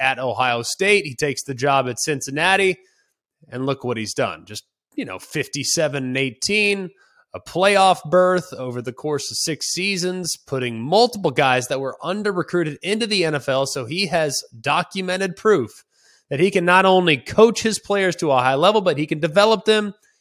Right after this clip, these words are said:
and he can essentially turn diamonds in the rough into N F L prospects, and in some cases, N F L rookies of the year, a la Sauce Gardner, who was drafted fourth overall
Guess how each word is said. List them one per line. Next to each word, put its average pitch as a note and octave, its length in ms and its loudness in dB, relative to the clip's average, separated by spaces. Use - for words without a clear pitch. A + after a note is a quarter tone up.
and C#3 120 -4
he D#3+ 100 0
can D#3+ 200 -2
essentially F#3 600 0
turn D3 400 -4
diamonds D3+ 460 -2
in D3 100 -2
the C3+ 100 -2
rough D#3 440 2
into C#3 420 -4
N D3 180 -2
F C3 140 -4
L B2+ 160 0
prospects, D#3+ 800 0
and D#3+ 260 2
in D3+ 100 -4
some F3+ 300 -4
cases, B2+ 580 -6
N D3+ 140 0
F C#3+ 120 -2
L D3 160 6
rookies C#3 420 -2
of B2 160 -2
the A2+ 80 -6
year, A2+ 480 -2
a A2+ 120 0
la A#2 200 2
Sauce A2+ 380 -2
Gardner, A#2 480 0
who A#2+ 160 -6
was A2+ 120 -8
drafted A2+ 400 -6
fourth A2+ 340 -10
overall G#2+ 540 -4